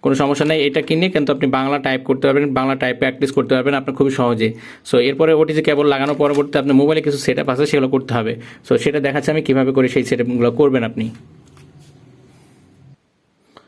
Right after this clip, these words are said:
So, মোবাইল দিয়ে বাংলা টাইপ করার জন্য অবশ্যই আপনাকে Google Play Store চলে, চলে যেতে হবে। আমি Google Play Store চলে যাচ্ছি, দেখুন। আহ,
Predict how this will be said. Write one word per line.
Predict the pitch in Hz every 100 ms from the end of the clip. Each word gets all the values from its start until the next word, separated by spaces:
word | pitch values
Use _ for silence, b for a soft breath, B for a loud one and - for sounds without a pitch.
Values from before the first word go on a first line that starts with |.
| b b _ _ _ _ _ _ _ _ -
So, | 135
মোবাইল | 127 139 180
দিয়ে | 180
বাংলা | 180 151 165
টাইপ | 165 160
করার | 160 151
জন্য | 143 151
অবশ্যই | 139 143 156
আপনাকে | 147 147 147
Google | 139 139 139
Play | 143 139
Store | 156 147
চলে, | 139 135 131
চলে | 143
যেতে | 139 135
হবে। | 131 135
আমি | 139
Google | 135 131 135 135
Play | 135
Store | 131 135
চলে | 139 131
যাচ্ছি, | 131 135
দেখুন। | - 185 185 B B B B -
আহ, | 135 123 120